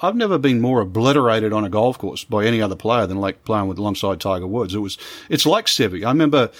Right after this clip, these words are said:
Seve hitting a, a, a bunker shot on the eighteenth hole, the downhill par three at the Lancome. And, um, it's like the Friday round.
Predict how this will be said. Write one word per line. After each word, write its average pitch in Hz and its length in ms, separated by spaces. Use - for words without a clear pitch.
Seve 160 380
hitting 151 240
a, 117 100
a, 117 440
a 120 60
bunker 135 380
shot 120 260
on 107 100
the 110 120
eighteenth 123 460
hole, 104 180
the 101 80
downhill 110 380
par 104 260
three 101 360
at 110 140
the 101 80
Lancome. 104 500
And, 107 460
um, 104 340
it's 156 160
like 180 220
the 131 80
Friday 117 500
round. 104 460